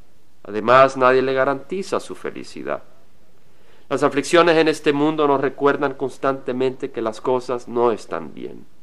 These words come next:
Hay maldad, hay injusticias, hay pecado. De hecho, el creador de este mundo nos ha hecho saber que su justicia no puede tolerar la maldad de los hombres.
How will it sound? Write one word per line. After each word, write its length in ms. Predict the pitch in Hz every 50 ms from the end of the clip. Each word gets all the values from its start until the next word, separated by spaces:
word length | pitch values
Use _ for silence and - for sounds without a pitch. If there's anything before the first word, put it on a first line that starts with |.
| - - - - - - - - -
Hay 160 | - 107 117
maldad, 460 | 117 120 117 113 107 107 87 73 - - - - - - - - - - -
hay 160 | 107 117 143
injusticias, 880 | 147 135 139 147 135 - - 160 160 147 - - - - 50 - - - - -
hay 180 | - 95 113 113
pecado. 600 | - - 104 - - 95 80 69 55 50 50 - - - - - - - - - - - - -
De 240 | - 107 120 135 151
hecho, 200 | 160 156 - 165
el 80 | 143 -
creador 400 | 143 139 139 135 135 139 139 135
de 80 | 139
este 240 | 139 139 - - 135
mundo 340 | 135 135 139 143 143 147 147
nos 220 | 135 131 131 -
ha 80 | 127 127
hecho 180 | 123 - 147
saber 380 | 123 - 131 123 127 131 131 -
que 80 | 139 127
su 160 | - 135 117
justicia 680 | 123 120 - - - 151 151 151 151 - 165 156 151 - - - - - - - -
no 260 | 127 123 127 117 123
puede 380 | - - 139 139 143 135 127
tolerar 580 | 127 - 120 107 104 104 101 110 113 117 113 113
la 140 | 110 101 98
maldad 420 | 95 85 80 76 73 92 101 104
de 140 | 98 98 95
los 260 | 92 95 95 - -
hombres. 460 | 90 76 65 64 - - 67 - -